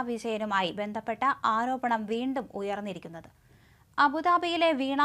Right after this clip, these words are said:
വിജയന്റെ അക്കൗണ്ടിലേക്ക് വിവാദ കമ്പനികളിൽ നിന്നും പണം എത്തിയെന്ന ആരോപണം ഷോൺ ജോർജാണ് ഉയർത്തിവിട്ടത്. നിലവിലെ രാഷ്ട്രീയ സാഹചര്യത്തിൽ അത്യാവശ്യം പുകമറകൾ സൃഷ്ടിക്കാൻ പോന്നതായിരുന്നു ഈ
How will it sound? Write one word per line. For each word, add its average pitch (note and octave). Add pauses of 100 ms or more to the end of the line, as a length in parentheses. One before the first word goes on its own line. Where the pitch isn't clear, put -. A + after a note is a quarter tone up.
(120)
വിജയന്റെ C4+ (120)
അക്കൗണ്ടിലേക്ക് A#3+ (460)
വിവാദ D4 (140)
കമ്പനികളിൽ B3+
നിന്നും A#3+ (120)
പണം A#3+
എത്തിയെന്ന B3 (240)
ആരോപണം A3 (400)
ഷോൺ C4+ (100)
ജോർജാണ് A#3 (180)
ഉയർത്തിവിട്ടത്. G#3 (760)
നിലവിലെ E4+ (220)
രാഷ്ട്രീയ D4 (160)
സാഹചര്യത്തിൽ C#4 (260)
അത്യാവശ്യം D4 (100)
പുകമറകൾ B3+ (100)
സൃഷ്ടിക്കാൻ B3 (140)
പോന്നതായിരുന്നു A3 (280)
ഈ -